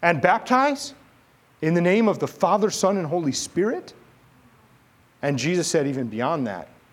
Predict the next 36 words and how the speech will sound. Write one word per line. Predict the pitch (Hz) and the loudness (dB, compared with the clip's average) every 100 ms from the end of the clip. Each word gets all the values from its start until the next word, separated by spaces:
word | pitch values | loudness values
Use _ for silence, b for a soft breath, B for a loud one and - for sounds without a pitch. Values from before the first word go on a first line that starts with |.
| _ - | _ -20
"Teaching | - 175 180 - 190 175 | -8 -6 -4 -4 -4 -4
them | 165 165 170 170 - _ _ - | -6 -6 -8 -12 -18 _ _ -8
to | 131 | -6
obey | 113 107 101 | -4 -4 -6
everything | - 131 139 139 143 120 | -6 -10 -8 -8 -8 -8
that | 101 | -6
I | 104 | -6
have | 98 | -8
taught | - 69 71 | -10 -12 -12
you. | 76 - _ _ _ _ b b b _ | -18 -20 _ _ _ _ b b b _
And | - 104 - | -14 -14 -12
I | 151 170 | -4 -4
will | 147 135 | -2 -4
be | 120 | -4
with | 110 110 - | -6 -8 -10
you. | 92 76 | -14 -6
I | 131 | -4
will | 147 147 | -2 -2
empower | 131 - 143 131 | -4 0 2 2
you." | 104 92 B B | -2 -8 B B
And | 160 165 | 0 0
it's | 156 | 0
in | 180 | 0
this | 175 160 | 0 0
same | - - 190 220 180 | 0 0 2 2 2
vein | 139 196 190 127 110 B B | 2 2 2 0 -2 B B
that | 170 156 | 0 0
Peter | - 220 196 | 2 4 4
now | 185 175 180 | 4 4 4
is | - | 2
saying | 190 175 | 0 2
your | 165 160 | 4 2
identity | 135 - 208 220 190 | 0 0 2 2 0
has | 175 | -2
been | 151 139 | -2 -8
changed | - 196 180 139 | -2 -2 -2 -4